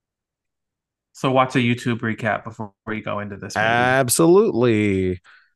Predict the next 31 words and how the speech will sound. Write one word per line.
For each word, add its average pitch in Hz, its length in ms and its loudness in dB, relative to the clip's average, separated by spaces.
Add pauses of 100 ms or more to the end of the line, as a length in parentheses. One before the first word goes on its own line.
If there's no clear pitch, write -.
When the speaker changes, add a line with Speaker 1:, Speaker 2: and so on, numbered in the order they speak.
(520)
Speaker 2:
I 143 180 4
Speaker 1:
Okay, - 100 2
Speaker 2:
almost 151 320 4
Speaker 1:
good - 20 0
Speaker 2:
did 160 100 4
Speaker 1:
enough. - 20 4
Speaker 2:
that, 156 160 6
and 139 100 0
I 139 40 4
was 131 100 2
like, 151 140 2
"I 151 160 2
don't 104 120 0
care. - 240 -4 (480)
It's - 140 -6
Insidious. 101 480 0 (600)
How, 139 120 2
how 147 160 4
deep 143 220 4
can 143 120 4
it 123 80 2
be?" 113 260 2
<laughs> - 60 -20 (600)
Um, 104 520 0 (340)
and 123 100 2
I 127 60 2
guess 117 180 0
deeper 117 240 4
than 107 120 2
I 104 60 2
thought. 95 280 0